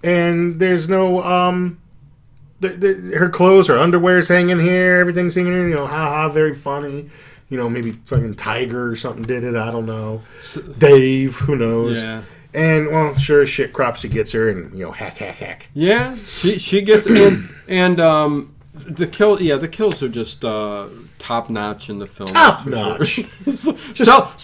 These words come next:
Speaker 1: aces
Speaker 2: Celtic,
Speaker 1: all around.
Speaker 2: Celtic Girl has not seen The Burning. Um, if you like the eighties slashers,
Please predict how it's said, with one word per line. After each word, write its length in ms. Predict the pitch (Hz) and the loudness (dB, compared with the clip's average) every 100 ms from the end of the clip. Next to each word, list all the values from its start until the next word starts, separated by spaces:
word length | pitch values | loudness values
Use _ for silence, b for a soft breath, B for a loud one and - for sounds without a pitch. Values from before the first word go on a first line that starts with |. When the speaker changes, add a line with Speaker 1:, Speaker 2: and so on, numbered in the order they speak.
| 247 | 6
Speaker 1:
aces 300 | 226 - 196 | 8 8 6
Speaker 2:
Celtic, 40 | 170 | 8
Speaker 1:
all 220 | 165 151 | 8 8
around. 300 | 135 123 113 | 8 4 6
Speaker 2:
Celtic 360 | 220 214 226 196 | 6 6 4 6
Girl 160 | 202 | 6
has 280 | 165 190 202 | 6 6 6
not 160 | 214 202 | 4 2
seen 220 | - 185 | 2 2
The 60 | 160 | 0
Burning. 580 | 135 139 135 131 135 - | 2 2 2 0 -4 -4
Um, 420 | 131 127 123 131 | -4 -2 -4 -6
if 160 | 165 165 | -8 -4
you 120 | 240 | -4
like 320 | 254 277 285 | 0 0 0
the 160 | 233 208 | 0 4
eighties 300 | 196 190 165 | 4 4 -4
slashers, 720 | - 160 147 147 170 220 - | -2 -2 -2 -2 -4 -4 -6